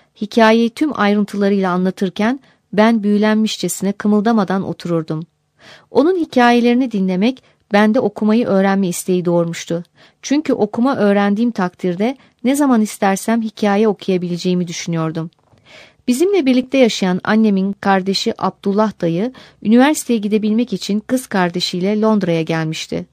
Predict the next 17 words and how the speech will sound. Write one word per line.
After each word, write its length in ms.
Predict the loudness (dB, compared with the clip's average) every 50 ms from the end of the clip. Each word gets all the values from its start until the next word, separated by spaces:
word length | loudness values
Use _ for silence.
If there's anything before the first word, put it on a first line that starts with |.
| _ _ _ _ _ _ -20 -20 -20 -20 _ _
Bana 320 | 2 4 4 4 4 2 0
okula 340 | -4 -4 -4 0 0 2 2
gitmek 400 | 0 -2 -4 _ -4 -4 -4 -4
isteyip 380 | -8 -6 -2 -2 -2 -2 -2 -4
istemediğimi 580 | -6 -2 0 2 2 2 2 0 -2 -4 -6
sordu. 500 | -4 -4 -2 -2 -2 -2 -4 -6 -8 -10 -12 _ _ _ _ _ _ -20 _ _ _ 4
"Varis, 440 | 4 6 6 4 0 -4 -14 -10 -6
biliyorsun 580 | -2 0 2 2 2 2 0 -2 -6 -8 -8 -6 -6
okumayı 440 | -6 -4 -2 -2 0 0 0 2 2
öğrenmen 500 | 2 2 4 2 2 2 2 2 0 0
gerek. 380 | 0 0 -2 -2 -4 -8 -14 _ -20 -20 -20 -20 _ _
Eğer 280 | 4 6 6 6 4
ilgini 340 | 2 0 0 0 2 0 0
çekerse 540 | 0 -2 -2 0 0 0 0 0 0 -2 -2
sana 220 | 0 0 0 2
yardım 360 | 2 2 0 0 0 0 0
edebilirim." 540 | 0 0 0 -2 -2 -2 -2 -2 -2 -4 -6